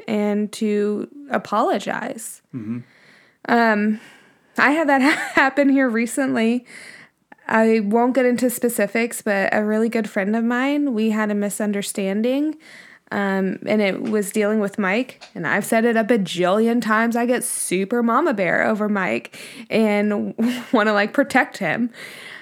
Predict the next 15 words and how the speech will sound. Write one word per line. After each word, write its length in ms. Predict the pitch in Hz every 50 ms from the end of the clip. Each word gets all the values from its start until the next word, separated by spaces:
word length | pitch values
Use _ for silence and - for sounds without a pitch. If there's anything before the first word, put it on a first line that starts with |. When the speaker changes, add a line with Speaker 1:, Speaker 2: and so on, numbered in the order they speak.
| - _ -
Speaker 1:
Um, 600 | - 214 220 214 202 190 180 180 196 220 220 220 -
Speaker 2:
I 40 | 139 139
actually 200 | 139 - 131 120
don't 120 | 120 127
know 100 | 127 120
what 100 | 123 123
you're 100 | 113 113
talking 280 | - 135 151 165 - 113
about. 160 | 110 113 113
I'm 120 | 113 113
curious. 460 | - - 135 131 131 131 123 - - _ _ _ _ _ _ _ - _ -
Speaker 1:
You'll 260 | 226 269 392 440 320
know. 200 | 208 - 190 185 - - - - - -
Speaker 2:
Okay. 200 | 131 - - 262
Speaker 1:
Anyway, 240 | 302 302 359 349